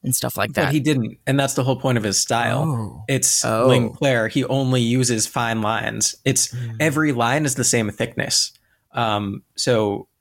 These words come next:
Speaker 2: you know, in most comics, you would have just lines of varying thickness, and you'd have a lot of hatching and cross-hatching and shading
Speaker 1: Mm-hmm.
Speaker 2: of
Speaker 1: Yeah,
Speaker 2: different
Speaker 1: yeah.
Speaker 2: types. Uh, but then this, it's all just that one thin line. Every si-, everything that you see is just that one thin line.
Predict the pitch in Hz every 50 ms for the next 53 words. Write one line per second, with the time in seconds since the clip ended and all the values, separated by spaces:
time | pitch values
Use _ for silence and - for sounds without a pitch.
0 | _ - 123 131 131 123 117 - 123 127 123 127 127 127 127 - - 139 139 156
1 | 139 110 107 104 - - - - 120 123 123 117 110 117 120 113 117 110 113 -
2 | - - - 117 117 - - 104 104 104 104 110 117 117 98 - - 101 104 110
3 | 117 117 - - 135 - - 113 113 110 - - - - 117 113 110 113 120 117
4 | 113 110 113 113 107 110 117 117 113 - - - - - - - 120 123 - -
5 | 123 117 117 113 113 110 - 113 107 104 - 110 110 - - 113 104 104 95 -
6 | - 131 127 120 113 110 107 107 110 - - 113 101 - - 113 113 113 117 123
7 | - 131 123 120 113 110 - - - - - - _ _ _ - 127 123 117 117
8 | 131 127 147 143 131 127 131 127 - - - 139 - - - - - 120 131 131
9 | 131 131 117 - - 131 127 - - - 117 - - 120 110 120 127 135 135 139
10 | 135 131 - 135 123 123 117 104 98 - - - 123 - _ _ _ - 131 135
11 | 147 135 127 147 143 135 127 - 143 - - 131 139 127 147 139 - 151 135 123
12 | 117 120 117 110 - - 101 98 104 98 98 - - 139 123 113 - 135 113 110
13 | 113 113 104 104 - 113 113 113 - - - - 131